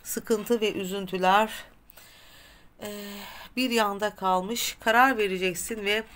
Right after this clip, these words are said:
yeni bir döneme yelken açıyorsun sevgili arkadaşım.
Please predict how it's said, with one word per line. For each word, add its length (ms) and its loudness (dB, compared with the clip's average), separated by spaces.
yeni 280 -4
bir 140 -8
döneme 540 0
yelken 560 0
açıyorsun 540 -6
sevgili 480 -2
arkadaşım. 600 -2